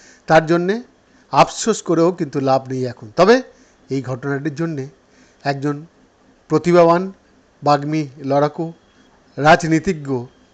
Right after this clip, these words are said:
চব্বিশের নির্বাচনের পর জায়গা পাননি মন্ত্রিসভায়। তাই দর্শক, হালে বাংলাদেশ এবং মধ্যপ্রাচ্যের দেশগুলিতে হোমরা চোমরা স্বনামধন্য রাজনৈতিক ব্যক্তিবর্গদের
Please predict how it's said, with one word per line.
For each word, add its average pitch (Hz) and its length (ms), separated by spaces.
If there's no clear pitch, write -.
চব্বিশের 175 480
নির্বাচনের 156 540
পর 135 240
জায়গা 139 360
পাননি 135 380
মন্ত্রিসভায়। 123 580
তাই 156 140
দর্শক, 170 380
হালে 190 220
বাংলাদেশ 202 480
এবং 208 220
মধ্যপ্রাচ্যের 180 640
দেশগুলিতে 170 640
হোমরা 170 260
চোমরা 196 520
স্বনামধন্য 202 720
রাজনৈতিক 170 640
ব্যক্তিবর্গদের 196 1080